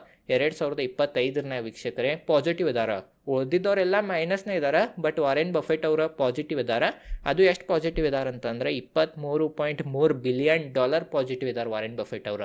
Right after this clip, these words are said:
ಯಾ ಸ್ಟ್ರಾಟಜಿ ಫಾಲೋ ಮಾಡಿ ಇದ? ಎಲ್ಲಾರು ಅಂಜುತ್ ಮುಂದ ನೀವು ಧೈರ್ಯಲೇ ಇರ್ಬೇಕ, ಎಲ್ಲಾರು ಧೈರ್ಯಲೇ ಇದ್ದಾಗ ನೀವು ಅಂಜ್ಬೇಕ. ಇದ ಮೇನ್ ಸ್ಟ್ರಾಟಜಿ ವಾರೆನ್ ಬಫೆಟ್ ಅವ್ರದ.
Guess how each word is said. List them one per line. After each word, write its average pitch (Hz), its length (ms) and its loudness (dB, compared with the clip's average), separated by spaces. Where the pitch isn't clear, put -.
ಯಾ 156 160 4
ಸ್ಟ್ರಾಟಜಿ 190 400 -2
ಫಾಲೋ 185 260 0
ಮಾಡಿ 180 200 -2
ಇದ? 135 440 -2
ಎಲ್ಲಾರು 170 440 4
ಅಂಜುತ್ 202 420 0
ಮುಂದ 214 220 -4
ನೀವು 185 180 2
ಧೈರ್ಯಲೇ 185 420 4
ಇರ್ಬೇಕ, 156 340 0
ಎಲ್ಲಾರು 180 400 6
ಧೈರ್ಯಲೇ 190 380 4
ಇದ್ದಾಗ 180 260 2
ನೀವು 165 220 0
ಅಂಜ್ಬೇಕ. 117 420 -6
ಇದ 135 120 -4
ಮೇನ್ 160 200 -4
ಸ್ಟ್ರಾಟಜಿ 127 520 -2
ವಾರೆನ್ 117 320 -4
ಬಫೆಟ್ 110 280 -8
ಅವ್ರದ. 104 400 -8